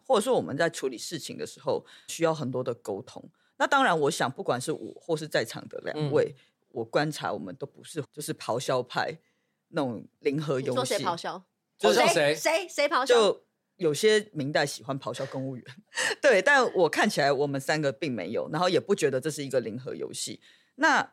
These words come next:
Speaker 1: 你们自己怎么看这件事情？有没有什么特别印象深刻的有趣的事情？要不要配一些？
Speaker 3: 你说咆哮公务员吗？
Speaker 1: 不是，就是说当你遇到公务员，你可能在处理某一件事情，
Speaker 3: 对。
Speaker 1: 然后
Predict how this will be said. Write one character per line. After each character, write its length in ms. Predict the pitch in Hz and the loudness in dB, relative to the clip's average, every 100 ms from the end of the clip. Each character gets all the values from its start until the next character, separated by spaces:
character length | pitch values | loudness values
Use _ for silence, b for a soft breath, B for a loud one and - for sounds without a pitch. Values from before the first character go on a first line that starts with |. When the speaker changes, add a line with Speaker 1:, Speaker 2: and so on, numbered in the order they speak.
| _ | _
Speaker 1:
你 80 | - | -6
们 140 | 294 | -6
自 100 | 285 | -4
己 80 | 196 | -6
怎 140 | - | -6
么 100 | - | -12
看 200 | - 156 | -6 -4
这 100 | 151 | -4
件 220 | 143 120 135 | -8 -8 -8
事 160 | 147 | -12
情？ 240 | - - - | -14 -16 -14
有 100 | - | -6
没 100 | 151 | 0
有 60 | 175 | 0
什 100 | 170 | 0
么 200 | 127 120 - _ _ | -4 -6 -10 _ _
特 180 | - 175 | 0 0
别 180 | 139 127 | 0 -4
印 160 | 156 | -4
象 140 | 143 139 | -4 -6
深 180 | 143 139 | -6 -6
刻 160 | 165 | -4
的 100 | 131 | -4
有 140 | 98 117 | -6 -8
趣 160 | - | -8
的 60 | 143 | -8
事 180 | - 143 | -10 -12
情？ 220 | - - _ _ _ _ | -18 -20 _ _ _ _
要 60 | - | -4
不 60 | 143 | -4
要 60 | |
配 200 | 247 214 | 0 0
一 40 | 147 | 0
些？ 60 | |
Speaker 3:
你 40 | 185 | 0
说 140 | 151 | 0
咆 20 | |
哮 60 | 208 | -2
公 240 | 196 196 | -6 -6
务 40 | 190 | -8
员 200 | 151 - | -10 -16
吗？ 100 | - - | -20 -2
Speaker 1:
不 80 | 247 | 2
是， 40 | |
就 120 | 359 | 4
是 100 | 359 | 4
说 180 | 330 294 | 6 4
当 320 | 277 - 277 | 4 2 2
你 200 | 247 156 131 | 4 0 -2
遇 100 | 233 | 2
到 160 | 202 | 4
公 240 | 208 185 202 | 4 2 2
务 120 | 160 | 0
员， 200 | 120 104 120 - | 0 0 -4 -8
你 100 | 180 | -4
可 100 | 190 | -2
能 60 | |
在 80 | 143 | 0
处 160 | 180 151 | 0 -2
理 60 | |
某 180 | 151 110 | -2 -4
一 40 | 131 | -2
件 140 | 160 226 | 0 2
事 220 | 254 139 | 0 -2
情， 220 | - - | -6 -6
Speaker 3:
对。 40 | |
Speaker 1:
然 80 | 139 | -2
后 160 | 220 | 2